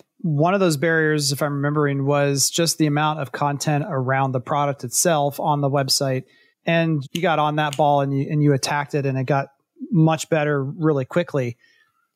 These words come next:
You guys use HubSpot, which is working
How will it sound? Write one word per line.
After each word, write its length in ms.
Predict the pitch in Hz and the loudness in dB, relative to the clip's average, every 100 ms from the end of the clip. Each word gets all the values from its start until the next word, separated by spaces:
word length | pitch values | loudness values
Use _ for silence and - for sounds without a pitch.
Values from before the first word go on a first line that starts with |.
| _ | _
You 240 | - 180 185 | 0 4 4
guys 300 | 196 190 - | 4 0 0
use 300 | 196 196 220 | 0 2 2
HubSpot, 480 | 190 156 - 160 247 _ | 0 -2 -2 0 -2 _
which 480 | 156 156 - - - - | -2 0 0 -4 -8 -4
is 200 | 160 139 | 0 2
working 380 | 160 160 151 | 0 0 -2